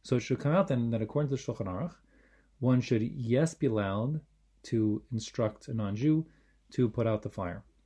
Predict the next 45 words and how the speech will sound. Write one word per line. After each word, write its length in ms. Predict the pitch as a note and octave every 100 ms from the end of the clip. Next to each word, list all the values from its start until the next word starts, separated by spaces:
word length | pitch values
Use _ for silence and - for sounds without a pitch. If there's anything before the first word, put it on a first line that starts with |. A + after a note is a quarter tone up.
| _ _ _ _ _ _ _ -
So 140 | - C3
the 180 | B2 -
Mishnah 240 | D3+ E3
Berurah 160 | G3 G3+
suggests 480 | F#3 C3 B2+ - - - - _
the 100 | -
reason 280 | C#3+ D3+ C#3
why 180 | C3 A#2+
the 80 |
Mishnah 280 | A2 A#2 -
is 40 | A2+
not, 200 | G#2 -
ac-, 180 | A2 - - _ - _ -
according 240 | B2 C#3 A#2
to 60 |
those 180 | A2 G2+
Shitas, 420 | D3+ - A2 C3 - - _ _ -
they 80 |
would 80 | A#2
understand 420 | G#2 A2 D#3+ D3
that 120 | A#2 -
the 60 |
reason 220 | A2+ C3
why 80 | B2
the 80 | A2
Mishnah 240 | A#2 -
is 60 | A2
not 160 | A2 G#2
allowing, 540 | G2 A#2 C#3+ A2 B2 - _ _ _ -
um, 160 | A2 G#2
one 160 | G#2+
to 80 | G#2+
explicitly 380 | G#2+ - A#2 -
instruct 480 | A2+ - A2 - A#2+
the 260 | A2 G2+ A2
non-Jew 320 | A#2 G#2+ G#2+
to 60 |
put 140 | G#2 A2
out 80 | G#2
the 80 |
fire, 340 | G#2+ F#2+ F#2+ D#3
as 120 | C#3+
our 60 | F#2
Mishnah 260 | F#2+ -
said, 280 | A2+ E3 A3